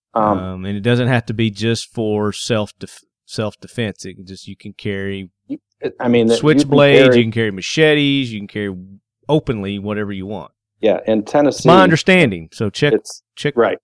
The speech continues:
Speaker 2: check your laws. Don't
Speaker 1: In
Speaker 2: listen
Speaker 1: Tennessee,
Speaker 2: to me.
Speaker 1: my understanding is, say, yeah, same. You can carry an out the front,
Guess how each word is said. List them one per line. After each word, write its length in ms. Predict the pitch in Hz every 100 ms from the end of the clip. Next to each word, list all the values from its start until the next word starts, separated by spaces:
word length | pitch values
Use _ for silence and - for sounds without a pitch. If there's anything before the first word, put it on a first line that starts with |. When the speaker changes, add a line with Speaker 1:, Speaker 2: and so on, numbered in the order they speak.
| _ -
Speaker 2:
check 180 | 143
your 120 | 131 123
laws. 680 | 113 90 - - - - _ _ -
Don't 120 | 117
Speaker 1:
In 40 | 131
Speaker 2:
listen 120 | 165
Speaker 1:
Tennessee, 200 | 123 117
Speaker 2:
to 40 | 139
me. 60 |
Speaker 1:
my 180 | 123 127
understanding 500 | 120 101 - 101 104
is, 140 | 101 -
say, 220 | - 107
yeah, 140 | 101
same. 300 | - 113 90 107
You 100 | 139
can 100 | -
carry 240 | 110 101
an 100 | 95
out 200 | 101 104
the 60 | -
front, 340 | - 104 101